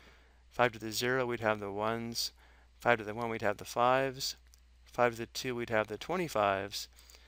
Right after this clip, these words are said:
Five to the three, we'd have the one hundred twenty-fives, and so on. So for the number one four three two base five,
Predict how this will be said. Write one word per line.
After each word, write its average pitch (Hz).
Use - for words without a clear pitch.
Five 120
to 113
the 113
three, 127
we'd 117
have 110
the 104
one 107
hundred 110
twenty-fives, 104
and -
so 101
on. -
So -
for 127
the 120
number 135
one 123
four 123
three 120
two 127
base 113
five, 107